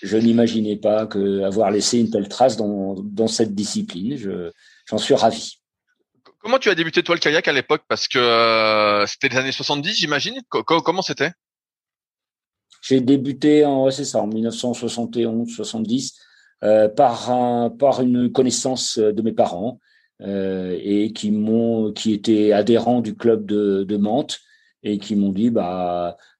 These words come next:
Speaker 1: mettez votre fils au kayak, euh, et, euh, euh, vous, bah, vous verrez. Alors, j'ai, j'y suis allé au kayak. Euh, je tiens à signaler que mon premier, euh, éducateur, le, mon premier entraîneur,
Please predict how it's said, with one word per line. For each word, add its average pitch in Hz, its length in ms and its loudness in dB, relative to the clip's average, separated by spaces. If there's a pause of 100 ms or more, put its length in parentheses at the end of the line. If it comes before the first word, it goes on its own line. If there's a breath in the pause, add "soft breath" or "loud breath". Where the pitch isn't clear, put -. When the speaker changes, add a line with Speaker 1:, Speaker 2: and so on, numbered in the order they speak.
Speaker 1:
mettez 117 280 2
votre 117 240 0
fils 135 280 -2
au 120 80 -2
kayak, 113 580 2
euh, 95 400 -4 (960)
et, 113 340 4
euh, 95 580 0 (400)
euh, 101 140 0
vous, 107 500 0
bah, 87 280 -4 (680)
vous 95 100 -8
verrez. 98 420 2
Alors, 87 200 0
j'ai, 95 300 -2
j'y 95 160 -4
suis 117 200 0
allé 101 220 2
au 120 80 2
kayak. 110 480 0 (520 soft breath)
Euh, 104 420 2
je 110 140 0
tiens 143 220 2
à 135 40 2
signaler 135 400 2
que 147 100 0
mon 120 280 2
premier, 151 960 0
euh, 98 800 -2
éducateur, 120 680 -2
le, 107 260 -2
mon 101 140 -4
premier 135 280 -2
entraîneur, 123 640 -2